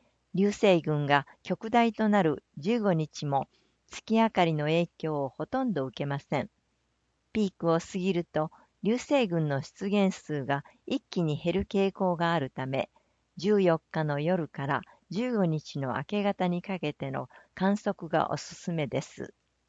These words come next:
観測する際は、双子座は東の空にローマ字のUを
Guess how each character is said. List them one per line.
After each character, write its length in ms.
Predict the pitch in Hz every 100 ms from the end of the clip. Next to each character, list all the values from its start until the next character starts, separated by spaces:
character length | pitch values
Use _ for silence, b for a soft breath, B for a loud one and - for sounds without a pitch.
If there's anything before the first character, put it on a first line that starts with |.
| _ _
観 240 | 208 240
測 340 | 302 247 233 220
す 180 | - 220
る 120 | 202
際 340 | - 190 143
は、 240 | 131 123 - _ _ _ _ _ _ _ _ _ _ _ _
双 300 | - 247 247
子 140 | 233
座 200 | 214 202
は 240 | 185 175 - _ _ _
東 420 | - 233 262 -
の 160 | 247 262
空 320 | 254 214 160
に 240 | 127 135 _ _ _ -
ロ 200 | 226 254
ー 40 |
マ 160 | 262 247
字 200 | 214 208
の 260 | 202 196 247 _ -
U 360 | 160 220 208 151
を 340 | - 156 202